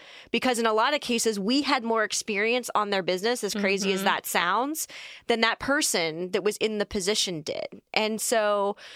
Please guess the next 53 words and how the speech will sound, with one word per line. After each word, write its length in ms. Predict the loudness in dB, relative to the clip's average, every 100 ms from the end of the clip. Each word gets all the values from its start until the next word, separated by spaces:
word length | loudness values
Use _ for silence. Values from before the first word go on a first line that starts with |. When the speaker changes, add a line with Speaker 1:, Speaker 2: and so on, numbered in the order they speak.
| -20 -6
Speaker 1:
we 260 | 0 2 4
would 240 | 2 2
be 140 | 0
really 260 | 2 2 2
inefficient. 560 | 0 -2 0 0 0 0
We'd 240 | -2 -2 -2
overspend 580 | 0 0 -2 -2 -2 -2
time 500 | 0 0 2 2 0
and, 240 | -2 -6 _ _ _ _ _ _ -8
you 100 | -4
know, 120 | -2
bless 400 | 0 2 2 0
the, 380 | -2 0 0 0
the 80 | 0 0
agencies 480 | 2 0 0 -2 0
that 80 | 0
really 160 | 0
try 220 | 2 0
to 80 | 2
make 180 | 0 0
this 180 | -2 0
fun, 360 | 0 2 0
right? 320 | 0 0 0 0
And 80 |
we'd 100 | -2
be 80 | -2
like, 160 | -2 0
"All 80 | 0
right, 140 | 2
we'll 100 | 0
go 120 | 0
to 60 | 0
happy 360 | 0 0 0
hour 200 | 0 2
with 200 | 0 -2
you 160 | -2 0
and 80 | 0
we'll 120 | 0
walk 240 | 0 0 -2
you 60 |
through 200 | -4 -4
this 180 | -2 -2
thing," 460 | -2 -2 0 -2 0
or, 140 | -2 -4 -10 -10 -4
you 60 |
know, 140 | 0 0
try 320 | 0 2 2
to 80 | 0
make 200 | 0 0
it 120 | -2
enjoyable 440 | 0 2 2 0
for 160 | -2 0
our, 240 | 0 0